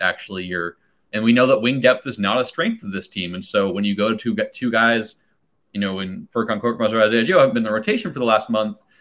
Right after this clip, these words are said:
and, I mean, rightfully so for the most part, um, then, then it gets dicey. So, um, I would love to see Isaiah Joe get a chance. I think he's, like, if the, if he can hit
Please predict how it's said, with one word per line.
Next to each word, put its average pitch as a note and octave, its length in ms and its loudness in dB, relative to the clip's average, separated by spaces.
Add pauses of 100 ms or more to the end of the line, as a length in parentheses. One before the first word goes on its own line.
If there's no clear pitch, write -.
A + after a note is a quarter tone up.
(220)
and, F#2+ 400 -2
I B2+ 40 -12
mean, B2+ 120 -4
rightfully A2+ 380 0
so F#3 220 2
for C3 140 -2
the A2 60 0
most F#2+ 240 -4
part, G#2 240 2 (340)
um, F#2 580 0 (600)
then, G#2+ 420 -2
then A2+ 160 0
it G#2+ 40 0
gets G#2+ 180 -8
dicey. G2+ 380 -2
So, - 320 -2 (300)
um, F2 280 -4
I C#3 100 4
would D#3+ 120 4
love C#3+ 220 2
to C#3+ 60 -6
see C#3 220 -8
Isaiah B2 280 0
Joe B2 160 -2
get B2 100 -4
a A2+ 40 -2
chance. B2 440 -4
I G#2+ 100 -4
think A2+ 240 -4
he's, A2 600 -8
like, - 200 -12
if - 120 -14
the, A2 180 -8
if G#2+ 120 -8
he C3+ 80 -4
can B2+ 140 -6
hit C#3+ 340 -6